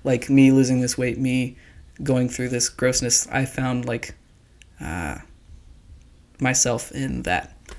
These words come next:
I found myself through, uh, I, um, I have, I don't have to have self-worth because,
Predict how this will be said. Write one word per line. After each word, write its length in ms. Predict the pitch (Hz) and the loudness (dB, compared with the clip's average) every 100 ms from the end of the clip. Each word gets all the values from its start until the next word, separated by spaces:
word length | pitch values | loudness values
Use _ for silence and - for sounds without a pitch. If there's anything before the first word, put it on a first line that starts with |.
| - | -10
I 80 | 135 | -8
found 220 | 131 127 | -4 -2
myself 440 | 127 123 127 123 - | -2 0 0 -2 -4
through, 420 | - 131 123 123 | -6 -4 -4 -4
uh, 340 | 113 95 73 - - - - - - - - - - - - - | -2 -2 -4 -8 -18 -20 -20 -20 -20 -18 -16 -18 -16 -10 -10 -6
I, 340 | - 127 127 127 | 2 4 4 4
um, 440 | 127 123 120 120 - - - - - - - - - - - - - - - - - | 2 0 -2 -4 -10 -20 -20 -20 -20 -20 -20 -20 -20 -20 -20 -20 -20 -20 -20 -20 -10
I 60 | 131 | -2
have, 340 | 123 123 120 - | 0 0 -4 -4
I 100 | 127 | -2
don't 160 | 127 | 0
have 160 | 143 127 | 2 0
to 60 | 123 | 2
have 180 | 131 123 | 0 2
self-worth 540 | 120 120 113 - - | 0 0 -4 -4 -8
because, 520 | - - 104 101 - | -10 -6 -4 0 -2